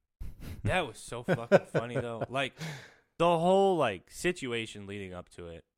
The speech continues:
Speaker 1: too, was, like, I was like, "Well," like I said, I brought up they were cardboard cutouts. So I was like, "I don't know what to shoot here." He's like, "They're glow sticks. You'll know."
Speaker 2: Yeah.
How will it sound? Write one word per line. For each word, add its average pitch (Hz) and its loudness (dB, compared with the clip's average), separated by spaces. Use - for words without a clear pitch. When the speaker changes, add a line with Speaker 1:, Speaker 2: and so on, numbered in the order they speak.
Speaker 1:
too, 135 -4
was, 87 -12
like, 82 -16
I 104 -8
was 113 -8
like, 110 -10
"Well," 113 -8
like 139 -2
I 143 -6
said, 135 0
I 92 -8
brought 131 2
up 123 -2
they 131 -4
were 104 -6
cardboard 120 -6
cutouts. 120 -4
So 113 -8
I 110 -4
was 113 -6
like, 110 -10
"I 135 2
don't 151 -2
know 131 -2
what 123 -6
to 110 -12
shoot 214 -2
here." 123 -6
He's 101 -12
like, 104 -18
"They're 98 -14
glow 143 -4
sticks. 147 -8
You'll 170 0
know." 147 -2
Speaker 2:
Yeah. 123 2